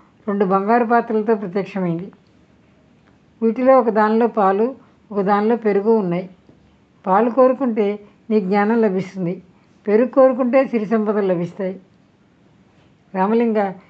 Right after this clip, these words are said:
నీకేది కావాలో కోరుకో అందావిడ. రామలింగడు చప్పున కాళీమాత చేతిలోని రెండు పాత్రలు తీసుకుని తాగేస్తాడు. పైగా, "అమ్మ,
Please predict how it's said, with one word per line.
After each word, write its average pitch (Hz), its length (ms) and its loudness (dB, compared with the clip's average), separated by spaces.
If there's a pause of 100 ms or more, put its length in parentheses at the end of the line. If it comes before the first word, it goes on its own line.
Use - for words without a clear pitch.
(180)
నీకేది 208 340 2
కావాలో 247 360 4
కోరుకో 233 540 0 (480)
అందావిడ. 180 380 0 (1200)
రామలింగడు 240 600 0
చప్పున 214 340 -4 (360)
కాళీమాత 226 580 2
చేతిలోని 220 460 2 (440)
రెండు 208 140 2
పాత్రలు 240 460 0
తీసుకుని 240 540 -2 (360)
తాగేస్తాడు. 196 560 0 (1900)
పైగా, 214 480 0 (300)
"అమ్మ, 220 380 -2